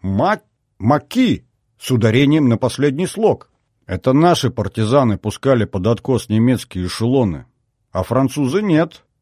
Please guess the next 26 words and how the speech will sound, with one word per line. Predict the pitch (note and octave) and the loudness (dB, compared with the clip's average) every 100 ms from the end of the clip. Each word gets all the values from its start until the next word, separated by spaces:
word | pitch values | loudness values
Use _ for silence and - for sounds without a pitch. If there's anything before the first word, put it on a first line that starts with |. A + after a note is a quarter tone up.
| _ - | _ -2
парировал | A2 B2 A#2+ A2+ G#2+ | 0 2 2 0 0
я, | G#2 B2+ C#3 | 0 0 -2
отщипнув | A#2+ - C3+ B2 D3+ C3+ | -4 -4 -4 2 2 2
таки | - - | -2 -10
кусочек | F2+ G2+ G#2 - F2 _ | -10 -8 -8 -8 -10 _
пиццы. | G2 - - - _ _ _ _ _ _ _ _ | -10 -10 -18 -20 _ _ _ _ _ _ _ _
Плюнуть | - G3+ A3+ E3+ B2 | 0 2 4 4 2
вслед | - - D3+ E3+ | -6 -4 -2 0
машине | C3 C3+ - F3 D#3 | 2 0 0 2 2
гестапо | A#2 B2 - E3+ E3 C3 | 2 -2 0 0 0 -2
считалось | - A#2 - D#3 D3 G2+ | -4 -6 -2 0 0 0
большим | G#2+ A2 - E3+ | -2 -2 -2 -2
подвигом. | B2+ C3 D#3+ C3+ F#2+ D#2+ - _ _ _ - | 0 0 0 0 -6 -8 -14 _ _ _ -4
А | A#2 | 0
про | C#3+ | 2
ювенальную | D#3+ F3 E3+ F#3+ G3 F#3+ F#3+ F#3+ | 2 2 2 2 2 2 0 -2
юстицию | F3+ G#3 - G3 - - F2+ | -2 -4 -4 -4 -4 -6 -6
слыхал? | - A#2+ C3+ - C#4+ D#4 _ _ | -4 -4 -2 -2 -4 -8 _ _
Балуется | A#2+ G#3+ E4 C#4 - | -2 2 2 2 -2
какое-нибудь | D3+ - E3+ D3+ D3 B2+ | -4 2 4 4 4 0
вредное | A#2 D#3 F3 B2 C3 A#2 | 0 4 4 4 2 2
дите, | F#2 D3+ - C3 F#2 - | -2 -6 -2 -4 -4 0
пакостничает. | A#3+ A3+ D3+ - A2+ - - F2 - _ _ _ _ _ _ | 0 2 -2 -2 -2 -2 -6 -8 -10 _ _ _ _ _ _
Ты | E3 | 2
его | F#3 F#3 G3 | 2 4 2
шлепнул, | - A3+ B3 A#3+ B2 F2+ | 2 0 2 2 0 -4